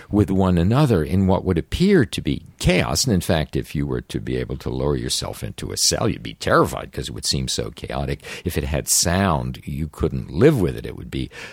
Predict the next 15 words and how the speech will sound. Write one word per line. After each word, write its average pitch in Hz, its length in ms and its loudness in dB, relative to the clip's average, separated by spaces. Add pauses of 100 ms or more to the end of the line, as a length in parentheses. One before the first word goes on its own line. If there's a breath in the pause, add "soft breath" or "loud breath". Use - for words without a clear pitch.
(160 loud breath)
so 71 300 2
noisy. 95 640 4 (360 loud breath)
And 92 220 2
yet, 101 300 2 (340)
what 90 220 2
is 80 200 0
actually 98 540 0
occurring 82 720 -2
is 80 280 -4
that 73 200 -4
these 143 380 0
reactions 78 920 -4
are 71 300 -6
all 101 560 2 (720 loud breath)
counteracting - 1120 -4